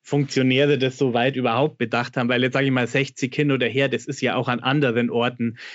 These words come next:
äh, durch alle Ligen wird es ja tatsächlich ein Problem sein. Ich mein, ich sage mal, wenn die Soten wieder Meister werden, die paar Leute auf dem Marienplatz mit ihren Klatschpappen, die kann ich schon unter Kontrolle halten, aber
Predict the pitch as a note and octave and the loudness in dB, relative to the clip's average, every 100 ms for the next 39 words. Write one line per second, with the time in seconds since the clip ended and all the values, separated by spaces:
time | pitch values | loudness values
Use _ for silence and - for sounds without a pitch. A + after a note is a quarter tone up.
0 | - - B2 A#2 A2+ G#2 G#2 D3+ C#3+ C3 | -18 -4 0 2 0 -2 -4 0 0 0
1 | C#3 D3 C#3+ B2+ C#3+ C#3+ C3 B2+ C3 C#3 | 0 2 4 4 2 4 2 0 0 0
2 | C#3 A#2+ B2+ A#2+ B2 - C3+ C3+ A2+ B2+ | 0 0 0 0 -4 0 0 0 0 -2
3 | A#2 A#2+ B2 C3+ B2+ A2 A2 E2 C3+ B2+ | 0 0 2 2 2 0 -2 -2 0 2
4 | A#2+ - - - _ - D2 A#2 B2+ B2 | 0 -6 -20 -20 _ -12 -10 -4 -2 0
5 | B2+ B2 B2 A#2+ A#2+ C3+ C3 B2+ A#2+ A2+ | 2 2 4 4 4 2 2 2 2 2
6 | C3 C3+ B2+ B2 B2+ B2+ B2 G2+ A2+ B2 | 0 0 0 2 2 2 2 0 -6 -4
7 | B2 B2 A#2+ A#2+ C3 C3+ B2 B2 A#2+ B2 | -4 0 0 2 2 0 2 2 2 2
8 | C3+ B2+ B2+ B2+ A#2+ A#2+ A#2+ A#2+ B2 - | 2 0 0 -2 0 0 0 -4 -4 -4
9 | C3 C3 B2 A#2 A2+ B2 A#2+ A#2+ A#2+ B2 | -4 -2 -2 -2 -2 0 0 0 0 0
10 | A#2 B2 A2+ A#2+ C3+ A#2 A#2 A2+ A2 A2 | 0 0 2 2 2 2 -2 0 -2 0
11 | A#2 | 0